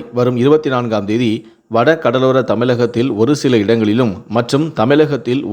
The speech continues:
ஓரிரு இடங்களிலும் புதுச்சேரி மற்றும் காரைக்கால் பகுதிகளிலும் இடி மின்னலுடன் கூடிய லேசான முதல் மிதமான மழை பெய்யக்கூடும் என வானிலை ஆய்வு மையம் தெரிவித்துள்ளது. அதுவும் குறிப்பாக செங்கல்பட்டு, விழுப்புரம், கடலூர்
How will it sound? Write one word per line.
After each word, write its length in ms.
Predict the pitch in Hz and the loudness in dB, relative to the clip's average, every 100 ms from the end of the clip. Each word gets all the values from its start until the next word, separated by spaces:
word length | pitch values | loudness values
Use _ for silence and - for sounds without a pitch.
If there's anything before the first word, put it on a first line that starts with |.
| 117 | 0
ஓரிரு 260 | 143 143 110 | 2 2 0
இடங்களிலும் 460 | 113 107 110 107 92 - - _ | -2 0 0 0 -2 -16 -20 _
புதுச்சேரி 440 | 143 156 160 160 156 135 | 2 2 4 4 4 2
மற்றும் 260 | 117 127 131 | -2 -6 -2
காரைக்கால் 480 | 104 120 123 123 123 | 0 0 2 0 0
பகுதிகளிலும் 560 | 107 104 113 107 107 139 - 110 | -2 -2 0 0 0 -2 0 2
இடி 160 | 127 160 | 4 4
மின்னலுடன் 340 | 117 117 127 | 4 0 0
கூடிய 300 | 110 107 110 123 | -2 0 0 0
லேசான 340 | 107 117 117 127 120 | 0 0 0 0 0
முதல் 240 | 101 123 143 | 2 0 0
மிதமான 360 | 104 117 120 123 | 0 2 2 0
மழை 160 | 104 120 123 | 0 -2 0
பெய்யக்கூடும் 460 | 107 117 107 101 | 0 -2 -2 -2
என 80 | 107 120 80 | 0 -2 0
வானிலை 320 | 101 117 123 131 - | 0 0 2 0 0
ஆய்வு 200 | 104 107 104 | 0 2 0
மையம் 260 | 98 110 82 | -2 -2 -2
தெரிவித்துள்ளது. 500 | 101 92 80 82 87 - - - - | -4 -4 -6 -6 -8 -10 -20 -20 -4
அதுவும் 280 | 127 143 170 135 | 0 2 0 0
குறிப்பாக 500 | 131 135 127 120 131 143 | 0 2 0 0 -4 -4
செங்கல்பட்டு, 600 | 117 123 139 127 110 123 135 | -4 -2 -2 -2 -2 -2 0
விழுப்புரம், 500 | 117 120 - 117 135 135 | 0 -2 0 0 0 0
கடலூர் 360 | 107 127 135 | 2 2 2